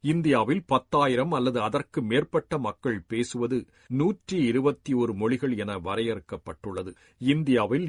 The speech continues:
எழுநூற்றி எண்பது மொழிகள் பேசப்படுவதாக இந்தியாவின் மொழிகள் குறித்த இரண்டாயிரத்தி பனிரெண்டின் அறிக்கை கூறுகின்றது. ஆயிரத்தி தொள்ளாயிரத்தி அறுபத்தி ஓராம் ஆண்டு கணக்கெடுப்பை ஒப்பிடும்போது,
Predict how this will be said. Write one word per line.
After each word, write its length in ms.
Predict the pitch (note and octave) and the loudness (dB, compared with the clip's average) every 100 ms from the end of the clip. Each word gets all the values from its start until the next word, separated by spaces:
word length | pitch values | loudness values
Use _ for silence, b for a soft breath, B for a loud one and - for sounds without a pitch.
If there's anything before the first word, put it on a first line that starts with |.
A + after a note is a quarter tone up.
| A2 | 2
எழுநூற்றி 600 | B2+ F3 F3 D#3+ - B2+ | 2 4 0 -2 0 2
எண்பது 340 | A#2 A2+ A2 | 2 2 2
மொழிகள் 460 | G2+ B2 A#2+ A2 E2 | 0 -2 0 -2 -2
பேசப்படுவதாக 1000 | A2 A#2+ B2 - A2 G2+ G#2 G2+ - D#3 - _ _ | -4 -2 -4 -4 -6 -4 -4 -4 -4 -8 -8 _ _
இந்தியாவின் 720 | G2+ B2+ D3 C3+ A2+ G#2+ G2+ | -2 -2 2 2 2 0 -4
மொழிகள் 520 | G2 A#2+ E3 E3+ D#3+ | 0 0 2 0 -4
குறித்த 460 | - A#2 G#2+ - A2+ | -2 -2 -2 -2 -2
இரண்டாயிரத்தி 880 | G2+ A#2 C3+ C3+ B2+ A#2 - A2+ - | 0 0 0 0 -2 -2 -4 -6 -4
பனிரெண்டின் 560 | G#2 C3 C3 B2 A#2 G2 - | -2 0 -2 -2 -4 -4 -6
அறிக்கை 480 | G#2 A2 - G#2 F2 | -6 -6 -6 -8 -8
கூறுகின்றது. 680 | F2+ G2 F2+ F#2 F2+ F2 - _ _ _ | -10 -10 -10 -12 -12 -14 -18 _ _ _
ஆயிரத்தி 640 | C3 C3 C3 A#2+ - A2+ - | 4 6 6 4 2 -6 -2
தொள்ளாயிரத்தி 640 | A2 A#2+ A#2 G#2+ E2+ - | 2 4 4 2 -2 -4
அறுபத்தி 640 | F2 G2+ B2+ C3 - B2+ G2 | -2 0 0 0 -2 -4 -4
ஓராம் 480 | F2 A#2+ B2 A#2 G#2 | -2 0 2 0 -2
ஆண்டு 260 | G#2 G2 | -4 -8
கணக்கெடுப்பை 760 | - G#2+ A2+ - A2+ G#2 A#2 F#2+ | -8 -6 -4 -2 -4 -2 -4 -4
ஒப்பிடும்போது, 840 | F#2+ - A#2 G#2+ G2+ A#2+ D3 G2+ | -4 -4 -4 -4 -2 0 0 0